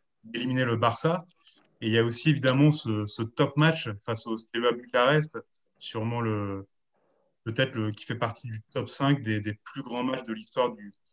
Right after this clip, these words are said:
du Paris Saint-Germain. C'est, euh, un Paris Saint-Germain qui, euh, qui s'incline trois deux à Bucarest, mais à la suite d'une erreur administrative, euh,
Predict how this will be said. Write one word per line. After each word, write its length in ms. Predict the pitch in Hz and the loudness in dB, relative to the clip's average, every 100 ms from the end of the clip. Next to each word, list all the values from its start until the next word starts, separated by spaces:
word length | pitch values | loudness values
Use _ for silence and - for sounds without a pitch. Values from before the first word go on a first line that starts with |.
| _ _ | _ _
du 100 | - | -14
Paris 240 | 104 120 120 | 0 2 2
Saint-Germain. 640 | 123 117 120 127 151 156 | 0 0 0 4 4 4
C'est, 180 | 151 113 | 2 -2
euh, 200 | 104 101 104 _ _ | -4 -4 -8 _ _
un 80 | - | -12
Paris 260 | 101 120 123 | 0 2 2
Saint-Germain 480 | 120 117 123 131 143 | 0 2 4 4 2
qui, 280 | - 113 110 | 0 -4 -2
euh, 220 | 104 101 - _ _ - | -2 -4 -8 _ _ -12
qui 120 | 113 | -6
s'incline 580 | 131 123 139 147 120 113 | -2 -2 2 2 2 -4
trois 280 | - 131 123 | -2 0 2
deux 240 | 139 135 | 2 2
à 460 | 113 107 104 101 101 | 2 2 2 -2 -4
Bucarest, 640 | 107 - 123 135 156 156 | -8 0 2 6 4 2
mais 120 | 113 110 _ _ _ _ _ | -8 -10 _ _ _ _ _
à 80 | - | -4
la 100 | 117 | -2
suite 280 | - 156 156 | -2 -4 -4
d'une 440 | - 127 123 123 | -4 -4 -2 -2
erreur 320 | 123 123 131 113 | 0 2 2 0
administrative, 880 | 127 135 139 139 - 131 - 156 143 | -4 -2 -2 -4 -4 -4 -2 0 0
euh, 240 | 117 110 | 0 -2